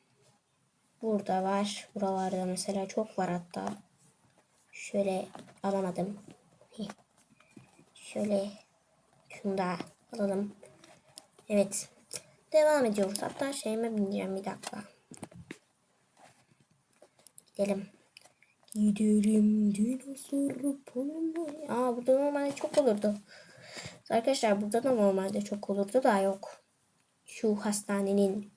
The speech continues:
çaprazı. Karpuzlar falan var. Pet Shop'un yanı işte yani.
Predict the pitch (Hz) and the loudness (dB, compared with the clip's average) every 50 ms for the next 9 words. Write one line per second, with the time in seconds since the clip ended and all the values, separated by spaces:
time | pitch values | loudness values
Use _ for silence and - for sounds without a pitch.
0 | _ - - - 208 202 - 214 196 - 185 190 - - - - - - - - | _ -8 -4 -2 -2 2 4 4 4 4 2 -4 -6 -8 -16 -20 -20 -20 -20 -20
1 | - - _ _ _ - - - 190 180 185 - - 202 190 196 196 190 196 - | -20 -20 _ _ _ -6 -2 0 0 0 -2 -2 -4 -2 0 0 0 0 -2 -4
2 | - 202 202 202 202 202 190 185 190 - - - - 240 220 - - 233 214 - | -4 -2 -2 0 0 0 -2 -2 -4 -8 -10 -8 -6 -6 -2 -2 -2 0 2 2
3 | 233 220 214 208 220 233 220 214 - - 196 190 190 196 190 180 180 185 185 190 | 4 4 6 6 6 4 4 2 0 0 0 0 0 0 0 0 -2 -2 -4 -4